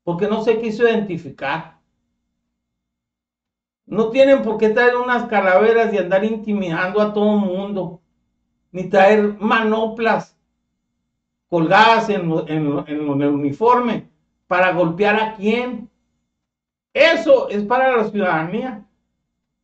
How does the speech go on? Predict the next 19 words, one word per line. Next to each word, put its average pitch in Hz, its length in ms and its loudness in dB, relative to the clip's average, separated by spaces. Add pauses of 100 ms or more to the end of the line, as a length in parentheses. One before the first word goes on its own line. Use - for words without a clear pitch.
(1040)
Comandante, 220 960 4 (520)
la 185 160 0
mera 269 260 4
verdad, 262 420 6
si - 180 -2
no 269 240 6
puede 285 280 6
con 226 180 0
el 208 160 0
cargo 262 420 4
que 185 200 0
desde 180 180 4
hace 269 240 6
mucho 220 520 4 (840)
se 196 220 0
ve 233 160 8
la 277 100 6
inseguridad, 208 1000 4 (1120)
pues, - 580 -4